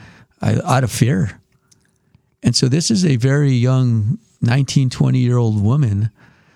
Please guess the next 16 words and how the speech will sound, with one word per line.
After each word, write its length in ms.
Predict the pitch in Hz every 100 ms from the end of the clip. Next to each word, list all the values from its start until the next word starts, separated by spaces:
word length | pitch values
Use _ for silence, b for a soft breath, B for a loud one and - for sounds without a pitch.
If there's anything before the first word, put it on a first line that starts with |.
| b
young 220 | 123 120
lady 460 | 104 117 131 107 107
that 400 | 110 107 - 208 _ _ _ -
was 180 | 160 101
disclosing 840 | - - 123 135 127 107 107 240
this 200 | 120 113
to 160 | - -
us. 200 | - - - B B B B _
And 520 | 247 113 110 104 139 - - B B B B -
the, 240 | 127 190
this, 360 | 147 160 - - -
the, 240 | 127 143
there's, 500 | 202 131 160 170 139 302 - _ _ _ _ _ _ _ _ - - -
I 280 | - - -
almost 380 | - 120 185 170
can't 380 | - 165 - 143